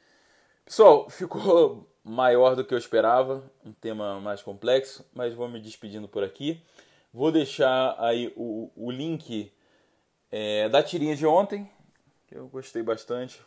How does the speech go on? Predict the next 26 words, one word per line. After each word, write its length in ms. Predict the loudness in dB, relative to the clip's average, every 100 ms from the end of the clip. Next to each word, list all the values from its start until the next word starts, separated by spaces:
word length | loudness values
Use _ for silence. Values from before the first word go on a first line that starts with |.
| _
foi, 280 | -6 -6 -10 _
deu 220 | -16 -14
uma 280 | -12 -12 -14 _ _ _ _ _
lavada 460 | 2 4 6 4 4
de 80 | -4
espírito. 580 | -10 -8 -4 -6 -8 -16 _ _ _ _ _ -4
É, 800 | 0 2 2 2 2 2 0 -4 -16 _
também 280 | 2 2 -2
vou 120 | -2
deixar 460 | -4 -4 2 4 4
o 120 | 2
link 640 | -4 -10 -10 -8 -8 -10 _
pra 300 | -4 -2 -4
Increase 640 | -8 -12 -12 -10 -12 -16 _ _ _ _ _ _
e 360 | -8 -6 -6 -10 _
vou 220 | -6 -4
tentar 240 | -2 4 2
achar 500 | 2 -2 0 0 -6
esse 300 | -10 -10 -12
estudo 340 | -18 -14 -12 -10
sobre 760 | -10 -10 -8 -8 -8 -8 -10
biblio-, 300 | -8 -6 -6 _ -20
sobre 360 | -18 -12 -4 -2
as 260 | 0 -2 -2
bailarinas 500 | 0 0 0 -2 -8
rapidinho. 540 | -8 -10 -14 -14 -16